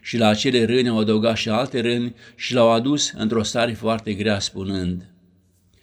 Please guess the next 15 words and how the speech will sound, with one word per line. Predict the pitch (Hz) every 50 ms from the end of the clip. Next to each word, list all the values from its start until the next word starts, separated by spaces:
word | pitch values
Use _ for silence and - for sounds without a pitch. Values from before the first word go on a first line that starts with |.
| _ _ _ _ _ - - - -
„Uite, | 156 170 190 185 175 151 135
fiindcă | - 160 156 143 160 143
nu | 151 180
ești | 190 185 180 -
cum | 160 151
se | 139 - 139 120
cuvine, | 110 123 113 120 135 143 143 139 135 143 139 -
fiindcă | - 110 107 107 117
ești | 113 123 123 -
păcătos, | - 135 127 135 131 127 143 143 147 147 -
de | 123 127
aceea | 123 120 120 - 180 175 175
te | 170 151 113
pedepsește | 131 123 123 120 113 107 120 113 110 - 120 113
Dumnezeu. | 110 107 107 104 101 95 90 90 92 90 85 82 82 87